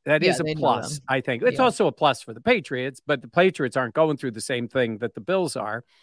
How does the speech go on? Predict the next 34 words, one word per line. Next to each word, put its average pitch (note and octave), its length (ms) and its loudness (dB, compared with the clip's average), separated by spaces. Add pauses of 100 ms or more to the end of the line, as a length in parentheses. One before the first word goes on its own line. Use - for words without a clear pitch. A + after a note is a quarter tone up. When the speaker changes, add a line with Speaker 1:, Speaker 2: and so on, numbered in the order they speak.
(440)
Speaker 1:
Uh, A#2 400 2
not D#3 260 2
that B2+ 100 -6
it C3 100 -8
doesn't A#2 360 -8
impact C3 440 -2
teams, A2+ 240 -6
but A#2 160 -4
not A#2+ 160 -4
in A2 60 -12
the A2+ 60 -10
same, G#2+ 360 -10
certainly B2 360 -4
the G2 40 -8
same A2+ 280 -6
way. D#3 280 2 (360)
So, F#3 180 4
yes, E3+ 360 6
I, D3+ 280 0
I D3+ 320 0
think F#3 180 -2
there's D3+ 160 -4
gonna D3+ 160 -4
be C#3 120 -4
some D3+ 340 -2
of C#3+ 80 -2
that B2 280 -2
taking A#2+ 400 -4
over. C3+ 400 0 (360)
But C3+ 100 -2
those E3+ 220 2
coaches F#3 520 0
working C#3+ 400 -4
on A#2+ 320 -2